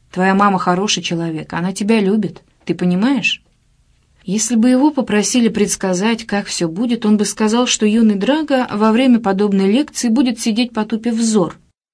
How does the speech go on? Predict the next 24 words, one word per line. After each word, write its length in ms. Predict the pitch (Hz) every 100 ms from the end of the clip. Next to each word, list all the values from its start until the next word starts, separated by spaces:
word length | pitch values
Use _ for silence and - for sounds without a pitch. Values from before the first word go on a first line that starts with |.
| _
отковыривая 680 | 175 185 202 196 214 196 185
заусенцы, 760 | 170 170 165 - 294 311 262 240 - _ _
от 160 | 190
души 280 | 185 226 226
желая, 420 | 190 175 190 240
чтобы 260 | 220 - 175
старикан 540 | 170 175 170 226 269
наконец 420 | 220 202 180 185 165
заткнулся, 760 | 202 220 208 175 151 - - - _ _ _
и 80 | 175
проклиная 560 | 185 190 208 208 202
мать 240 | 190 190 165
за 140 | 170
то, 180 | 165 254
что 200 | 254 180
она 160 | 175 175
привела 400 | 170 156 160 185
его 140 | 165
сюда. 500 | 170 180 151 147 - _ _ _ _ _ _ _
Но 100 | 220
не 100 | 285
происходит 560 | 254 330 - 381 311 254
ничего 360 | 240 240 214
подобного. 640 | 190 220 214 165 151 -